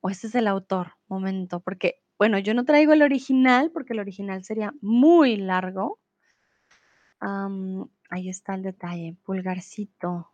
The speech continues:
Ah, vale, así se llama, eh, así se llama en polaco. Muy bien.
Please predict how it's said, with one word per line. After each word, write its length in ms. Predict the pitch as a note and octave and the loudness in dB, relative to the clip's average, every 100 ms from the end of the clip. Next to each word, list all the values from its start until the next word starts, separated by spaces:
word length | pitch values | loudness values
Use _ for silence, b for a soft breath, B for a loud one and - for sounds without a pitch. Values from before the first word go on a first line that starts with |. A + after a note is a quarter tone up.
| _ | _
Ah, 680 | - A#3 C#4+ D4 C#4 B3 A3 G3+ | 0 4 6 6 6 6 4 4
vale, 220 | G3+ G3+ | 2 0
así 220 | F#3+ A3 | -2 -6
se 200 | F#3+ A#3 | 0 0
llama, 340 | G#3+ G3 E3+ - - | 0 -4 -6 -12 -12
eh, 240 | E3+ E3+ _ | -12 -12 _
así 260 | - F3+ G#3 | -10 -8 -8
se 160 | F#3 G3+ | -4 -2
llama 360 | G3 G3 G3 F#3+ B B B _ | -2 -4 -6 -10 B B B _
en 300 | G#3 G#3 G3+ | -4 -2 -4
polaco. 680 | - G3 F#3 F#3 - D#3+ - - | -4 -4 -2 -4 -4 -6 -6 -6
Muy 280 | G3+ A3+ G#3+ | 0 2 2
bien. 220 | E3 | -2